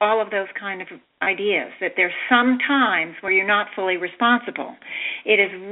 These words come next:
really important that we release that because in, in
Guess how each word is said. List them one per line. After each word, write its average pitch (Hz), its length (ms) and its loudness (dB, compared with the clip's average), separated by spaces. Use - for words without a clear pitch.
really 240 420 4
important 226 540 -4
that 180 180 -8
we 196 140 -10
release 202 560 -6
that 156 300 -6
because 233 300 0
in, 220 260 -6
in - 680 -2